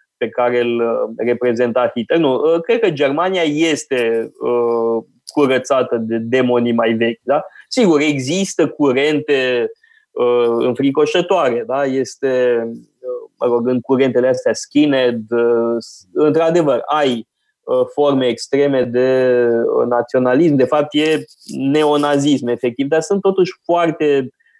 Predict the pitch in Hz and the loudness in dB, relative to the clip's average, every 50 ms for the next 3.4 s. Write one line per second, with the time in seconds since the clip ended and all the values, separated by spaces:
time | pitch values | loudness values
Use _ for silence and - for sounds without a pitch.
0 | _ _ - 131 135 131 127 131 127 127 123 123 123 120 120 123 127 131 135 131 | _ _ -4 -2 0 0 2 2 2 2 2 2 0 -2 -2 -4 -2 0 0 0
1 | 131 131 127 123 123 120 - 123 117 117 107 - - - - 123 - 127 135 151 | 2 2 2 0 0 -2 -2 -2 -2 -2 -2 -6 -8 -8 -6 -4 -2 0 0 0
2 | 170 180 185 185 185 185 185 185 175 190 185 175 185 190 156 139 127 117 - - | 0 0 0 0 0 0 2 2 2 2 2 2 0 0 0 0 -2 -2 -2 -2
3 | 139 139 131 117 - 123 117 117 | -2 -2 -2 -2 -2 -4 -4 -4